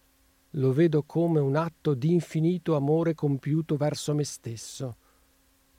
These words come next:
Sentivo l'estremo bisogno di qualcosa che mi aiutasse a portare alla luce, alla coscienza, le cose celate dentro di me.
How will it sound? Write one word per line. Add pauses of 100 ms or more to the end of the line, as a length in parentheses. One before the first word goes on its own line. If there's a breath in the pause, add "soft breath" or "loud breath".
(600)
Sentivo
l'estremo
bisogno
di
qualcosa
che
mi
aiutasse
a
portare
alla
luce, (640 soft breath)
alla
coscienza, (420 soft breath)
le
cose
celate
dentro
di
me.